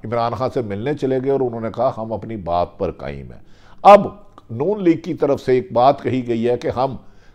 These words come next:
कल या परसों, पीर या जुमेरात को परवेज लाई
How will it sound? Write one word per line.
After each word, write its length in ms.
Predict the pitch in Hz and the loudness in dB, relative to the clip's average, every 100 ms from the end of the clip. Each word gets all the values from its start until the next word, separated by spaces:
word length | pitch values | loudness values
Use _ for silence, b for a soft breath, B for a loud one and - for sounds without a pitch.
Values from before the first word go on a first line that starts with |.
| b | b
कल 220 | 175 180 196 | 6 8 6
या 220 | 156 151 | 4 2
परसों, 460 | - 127 123 123 | 4 0 0 -4
पीर 400 | 110 - 135 170 | -4 -4 -2 -2
या 220 | 151 127 123 | -4 -6 -4
जुमेरात 680 | 104 98 107 95 78 78 - | -4 -4 -2 -2 -2 -6 -10
को 120 | 98 - - b b b b | -12 -12 -18 b b b b
परवेज 260 | 165 165 175 | 2 4 4
लाई 360 | 170 160 160 | 4 4 2